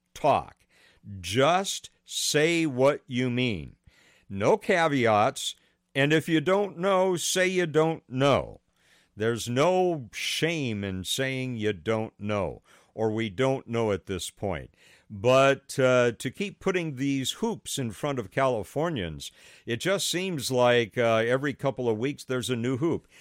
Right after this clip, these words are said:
And again, uh, it, it, it boggles my mind that <clears throat> a month ago, about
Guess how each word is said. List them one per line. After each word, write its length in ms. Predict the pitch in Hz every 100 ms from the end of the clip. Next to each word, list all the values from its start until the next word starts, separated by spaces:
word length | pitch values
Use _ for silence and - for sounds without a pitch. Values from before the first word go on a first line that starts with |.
| - -
And 160 | 127
again, 340 | 131 135 220 170
uh, 40 |
it, 300 | 143 139 143
it, 160 | 139 123
it 220 | 117 120
boggles 580 | 98 113 170 190 175 127
my 220 | 135 135
mind 720 | 127 139 180 139 104 104 123 - _ _ _ _ _ -
that 480 | 113 135 135 135 - _
<clears throat> 460 | - 170 - _ -
a 100 | 123
month 380 | 120 180 247 -
ago, 540 | 120 107 78 82 139 - _ _ _ _ _ _ _ _
about 520 | - 95 87 90 120